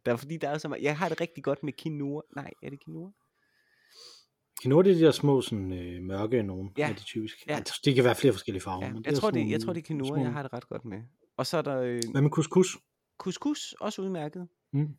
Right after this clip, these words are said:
Speaker 1: De ligger og ser
Speaker 2: Couscous.
Speaker 1: tørre
Speaker 2: Jeg
Speaker 1: ud.
Speaker 2: elsker
Speaker 1: Det er
Speaker 2: couscous.
Speaker 1: som små sandkorn nærmest. Jeg har det også okay
Speaker 2: Ja.
Speaker 1: med sand.
Speaker 2: Mhm.
Speaker 1: Det er
Speaker 2: Okay.
Speaker 1: sjovt. Ja. Sand myldrer
Speaker 2: Det er jo,
Speaker 1: ikke.
Speaker 2: det er jo, det, det er jo, fordi du er en lys Jedi, så, øh, så kan du godt lide sand.
Speaker 1: <laughs> Ja.
Speaker 2: Øh.
Speaker 1: Men det er faktisk sjovt. Jeg har det faktisk okay med sand.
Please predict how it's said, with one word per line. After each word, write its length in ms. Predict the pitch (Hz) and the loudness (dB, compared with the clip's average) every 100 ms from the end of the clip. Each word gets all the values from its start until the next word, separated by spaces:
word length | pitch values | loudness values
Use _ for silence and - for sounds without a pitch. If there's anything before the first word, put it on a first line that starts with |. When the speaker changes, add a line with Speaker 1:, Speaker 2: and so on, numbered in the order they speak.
| - | -4
Speaker 1:
De 80 | 247 | -2
ligger 200 | 220 196 | -2 -4
og 60 | |
ser 100 | 156 | -4
Speaker 2:
Couscous. 220 | 135 151 | -6 0
Speaker 1:
tørre 100 | 143 | 2
Speaker 2:
Jeg 60 | 135 | 2
Speaker 1:
ud. 40 | 120 | 2
Speaker 2:
elsker 160 | - | 0
Speaker 1:
Det 60 | - | -2
er 40 | |
Speaker 2:
couscous. 200 | 110 247 | 0 0
Speaker 1:
som 180 | 285 196 | -2 -4
små 220 | - 196 | -4 -4
sandkorn 480 | - 180 240 180 107 | -4 -6 -6 -6 -6
nærmest. 420 | 90 87 - - _ _ _ | -6 -10 -16 -20 _ _ _
Jeg 100 | 151 | -2
har 60 | 196 | 0
det 100 | 196 | 0
også 160 | - - | -2 -4
okay 80 | |
Speaker 2:
Ja. 60 | 277 | -4
Speaker 1:
med 100 | 262 | -6
sand. 220 | - 127 | -6 -4
Speaker 2:
Mhm. 180 | 131 143 _ _ _ _ _ _ _ _ _ _ _ _ _ _ _ _ | -2 -4 _ _ _ _ _ _ _ _ _ _ _ _ _ _ _ _
Speaker 1:
Det 60 | - | -6
er 40 | 233 | 0
Speaker 2:
Okay. 220 | - 170 | 6 4
Speaker 1:
sjovt. 120 | - - | 4 -12
Ja. 100 | 240 - _ _ _ _ _ _ _ - | -12 -14 _ _ _ _ _ _ _ -4
Sand 240 | 233 220 | -2 -2
myldrer 260 | 190 220 214 | -2 -2 6
Speaker 2:
Det 60 | |
er 40 | 135 | 8
jo, 60 | 156 | 8
Speaker 1:
ikke. 100 | - | 6
Speaker 2:
det 60 | 147 | 2
er 40 | |
jo, 40 | 156 - - | 2 0 4
det, 280 | 156 196 - - | 6 6 0 -2
det 100 | 156 | 4
er 40 | |
jo, 60 | 180 | 4
fordi 160 | 175 160 | 4 4
du 60 | |
er 40 | 131 | 4
en 80 | |
lys 380 | 120 160 117 - | 4 0 0 0
Jedi, 260 | 120 113 101 - | 0 0 -6 -12
så, 220 | - - | -18 -12
øh, 340 | 113 110 107 107 - - 123 | -10 -8 -4 0 0 0 -2
så 80 | 135 | 0
kan 0 | 131 | 2
du 60 | 117 | 2
godt 140 | 117 | -2
lide 120 | 113 - | -4 -10
sand. 160 | 120 _ | -10 _
Speaker 1:
<laughs> 20 | |
Ja. 120 | 135 135 - - - - - - - - - | -12 -12 -16 -16 -16 -14 -18 -20 -20 -20 -4
Speaker 2:
Øh. 60 | 127 | 2
Speaker 1:
Men 180 | 117 110 | 4 4
det 80 | |
er 40 | 113 | 2
faktisk 200 | 226 - | 0 0
sjovt. 240 | 196 - | -2 -2
Jeg 80 | 180 | -2
har 60 | 208 | -2
det 100 | 185 | -4
faktisk 200 | 165 156 | -6 -8
okay 200 | 156 151 | -8 -10
med 120 | 131 | -10
sand. 180 | 123 | -12